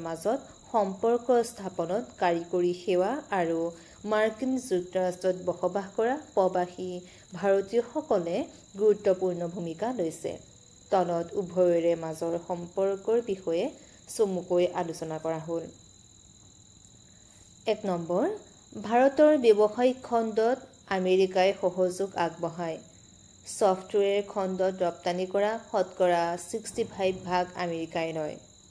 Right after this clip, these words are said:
আমেৰিকাৰ চিলিকন উপত্যকাত কাম কৰা তিনি লাখ ভাৰতীয়ক আমেৰিকাই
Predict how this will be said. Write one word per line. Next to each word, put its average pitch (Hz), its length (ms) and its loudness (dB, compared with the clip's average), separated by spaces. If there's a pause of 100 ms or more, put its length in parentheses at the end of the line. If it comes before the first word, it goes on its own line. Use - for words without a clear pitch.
(1300)
আমেৰিকাৰ 285 720 6
চিলিকন 214 500 2
উপত্যকাত 226 720 2
কাম 180 320 2
কৰা 202 240 4 (300)
তিনি 220 300 -2
লাখ 240 280 0 (160)
ভাৰতীয়ক 180 720 2 (520)
আমেৰিকাই 190 600 4